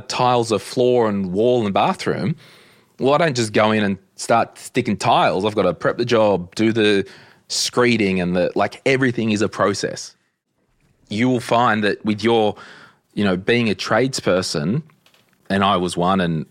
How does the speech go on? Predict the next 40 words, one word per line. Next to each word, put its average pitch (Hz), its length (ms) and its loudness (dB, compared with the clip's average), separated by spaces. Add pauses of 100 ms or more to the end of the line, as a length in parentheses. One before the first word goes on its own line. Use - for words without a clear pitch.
(120)
I'm 90 200 0
even 92 220 -2
thinking 87 340 -4
about, 82 380 -2
'cause - 140 -8
I've 92 80 -2
been 90 340 -2
helping 87 380 -4
renovate, 85 580 -2 (680)
actually, 82 340 -4
shout 98 360 0
out 76 140 -4
to - 80 -6
all 82 60 -2
the 85 60 -4
Sparkies, 85 580 -4 (480)
the 98 100 -2
last 104 260 0
few 101 220 0
weeks, 90 460 -2
and 90 80 -2
I'm 90 100 -2
going 90 220 0
back 85 180 -2
tomorrow, 85 600 -2 (560)
my 90 120 -2
friend's 98 340 -2
renovating 85 560 -2
his 80 140 -6
house. 92 440 -4 (200)
So 98 160 -2
they 98 120 2
basically 101 560 -2 (220)
cut - 280 -4
the 101 60 -4
whole 110 340 -2
top - 260 -6
floor 101 460 -2
off. 120 260 -6
T-, - 140 -10